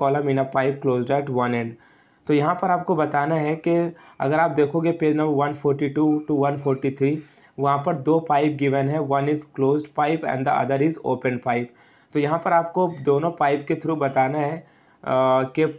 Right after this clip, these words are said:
किस में mode of vibration odd harmonics में प्रेजेंट होते हैं और किस में mode of vibration odd और even harmonics में प्रेजेंट होते हैं। तो ये जो basically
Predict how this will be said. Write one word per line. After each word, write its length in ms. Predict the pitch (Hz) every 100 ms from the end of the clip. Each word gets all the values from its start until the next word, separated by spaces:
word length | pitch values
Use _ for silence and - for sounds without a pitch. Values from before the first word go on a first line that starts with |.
| - -
किस 220 | 151 156
में 100 | 165
mode 260 | 165 147 156
of 100 | 151 147
vibration 640 | 139 135 139 139 160 160 127
odd 160 | 131 139
harmonics 440 | 143 143 147 151 160
में 100 | 147
प्रेजेंट 340 | 147 147 151 143
होते 240 | 139 156
हैं 60 | 156
और 140 | 139
किस 220 | 143 139
में 140 | 156 143
mode 180 | 139 143
of 80 | 139
vibration 680 | 139 131 127 131 131 160 185 - - - - 135
odd 140 | 151
और 200 | 156 160 143
even 300 | 139 143 135
harmonics 420 | 135 127 127 123
में 120 | 131
प्रेजेंट 360 | - 120 123 120
होते 240 | 123 120
हैं। 240 | 123 120 120 _ _ _ -
तो 60 |
ये 180 | 135 156
जो 100 | 180
basically 500 | 165 156 170 165